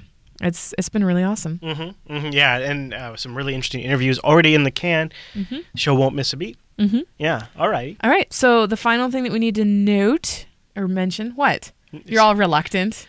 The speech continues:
Speaker 2: No, you seem quite awkward about it. It's fine. The faux show's
Speaker 1: No,
Speaker 2: gonna
Speaker 1: you've been awkward about it.
Speaker 2: Shh, whatevs. I've been,
Speaker 1: <laughs>
Speaker 2: I've been solid. Do you want me
Speaker 1: Okay.
Speaker 2: to say it?
Speaker 1: Yeah, go ahead.
Speaker 2: The faux show is going to take a holiday hiatus.
Speaker 1: Just a short one.
Speaker 2: Yeah,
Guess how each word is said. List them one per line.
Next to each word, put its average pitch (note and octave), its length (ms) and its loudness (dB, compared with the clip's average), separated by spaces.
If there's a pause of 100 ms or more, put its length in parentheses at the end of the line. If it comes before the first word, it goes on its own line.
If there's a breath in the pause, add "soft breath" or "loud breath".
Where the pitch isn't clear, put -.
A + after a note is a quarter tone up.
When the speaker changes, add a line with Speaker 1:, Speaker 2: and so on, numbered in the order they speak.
Speaker 2:
No, C4 280 8
you F3 180 6
seem A#3+ 200 4
quite G3+ 200 6
awkward F#3+ 440 6
about A#2+ 300 0
it. A#2 80 -6
It's F#3+ 180 0
fine. B2 480 4
The C#3+ 80 -4
faux F#3 220 6
show's F#3+ 180 6
Speaker 1:
No, - 80 4
Speaker 2:
gonna F#3 140 2
Speaker 1:
you've G#4 220 4
been B3 160 2
awkward F3 320 0
about D3 320 0
it. C#3+ 80 0
Speaker 2:
Shh, - 320 4
whatevs. F#3 720 4 (400 loud breath)
I've F3 160 2
been, A3+ 300 4
Speaker 1:
<laughs> - 20 2
Speaker 2:
I've F#3 120 6
been F3+ 140 2
solid. C3+ 500 2 (280 soft breath)
Do - 80 0
you - 20 8
want D#3 60 6
me D3+ 40 4
Speaker 1:
Okay. D#3 60 2
Speaker 2:
to D3+ 60 -4
say F3+ 140 4
it? - 140 -4
Speaker 1:
Yeah, C#4+ 140 4
go E4+ 80 2
ahead. G4 160 0 (200 loud breath)
Speaker 2:
The D#3+ 80 -2
faux G3+ 220 6
show G3 160 2
is E3+ 100 0
going E3 200 0
to D#3 80 -6
take C#3+ 400 -2
a B2+ 200 -4
holiday F#3+ 800 4
hiatus. E3 800 2
Speaker 1:
Just D4 200 -4
a D#4 40 -4
short C4 280 2
one. G#3+ 180 0
Speaker 2:
Yeah, A2 200 -2